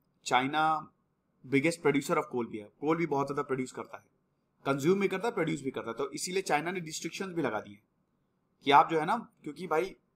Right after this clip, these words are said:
कोल एक्सपोर्ट करोगे, चाइना कंज्यूम भी इस समय कर रहा है, वहाँ पे भी दिक्कतें हो रही हैं, तो उसने रिस्ट्रिक्शंस भी लगा दिए कि भाई कोल को एक्सपोर्ट आप ना करो।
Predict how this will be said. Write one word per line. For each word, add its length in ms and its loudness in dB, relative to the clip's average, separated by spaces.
कोल 180 6
एक्सपोर्ट 400 2
करोगे, 360 2
चाइना 300 4
कंज्यूम 400 0
भी 60 0
इस 100 -2
समय 160 -2
कर 140 -2
रहा 100 0
है, 60 2
वहाँ 160 8
पे 100 -2
भी 60 2
दिक्कतें 340 0
हो 100 2
रही 120 -2
हैं, 120 -12
तो 60 4
उसने 460 0
रिस्ट्रिक्शंस 560 0
भी 100 0
लगा 200 6
दिए 180 -2
कि 100 -12
भाई 140 0
कोल 300 2
को 120 0
एक्सपोर्ट 320 -2
आप 120 0
ना 80 4
करो। 240 -10